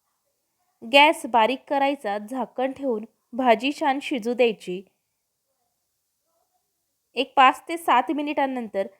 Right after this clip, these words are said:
झाकण काढलेलं आहे, एकदा चेक करायचं, भाजी हलवायची आणि पुन्हा एकदा यावर मी आता झाकण ठेवलेलं आहे. पुन्हा तीन चार मिनिटांनंतर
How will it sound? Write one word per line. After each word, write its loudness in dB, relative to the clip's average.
झाकण 0
काढलेलं 2
आहे, -6
एकदा -2
चेक -4
करायचं, 0
भाजी 0
हलवायची -2
आणि -2
पुन्हा 0
एकदा 0
यावर 2
मी -8
आता -8
झाकण -2
ठेवलेलं 0
आहे. -4
पुन्हा 4
तीन -6
चार 0
मिनिटांनंतर -2